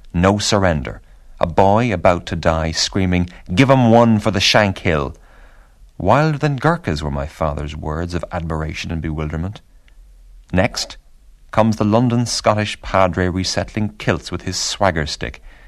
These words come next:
with a stylish backhand and a prayer. Over a landscape of dead buttocks, my father followed him for fifty years.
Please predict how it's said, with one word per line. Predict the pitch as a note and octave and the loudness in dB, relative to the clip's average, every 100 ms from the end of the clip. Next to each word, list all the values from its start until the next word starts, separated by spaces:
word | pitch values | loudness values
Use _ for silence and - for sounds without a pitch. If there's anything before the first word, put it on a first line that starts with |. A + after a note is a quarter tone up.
| - - | -14 -8
with | E2+ | -6
a | |
stylish | F#2 - - D3 D3+ D3 | -4 -2 0 0 -2 -4
backhand | G#2 G#2+ G#2 - F2 G#2 G#2+ - - | -2 -2 -2 -4 -4 -4 -10 -16 -8
and | - | -8
a | - | -8
prayer. | - D2 B1 - - - - - - - - | -6 -8 -8 -12 -16 -20 -20 -20 -20 -14 -6
Over | F2+ G#2+ | -4 -2
a | G2+ | 0
landscape | G2 F#2+ F#2 - G2 G#2+ | 0 0 -2 -6 -6 -6
of | D2+ D#2 - | -8 -8 -4
dead | F#2 E2 E2 - | -2 -4 -2 0
buttocks, | F2+ E2 - - | 0 -2 -10 -6
my | E2 D2+ | -4 -4
father | - F2+ F#2 F2+ | 0 2 2 -2
followed | - G2 F#2 | 0 0 0
him | F#2 F2 | -4 -6
for | E2+ | -8
fifty | - G#2+ - G#2 | -8 -8 -6 -6
years. | F#2+ F#2 D#2 D2 | -4 -4 -4 -8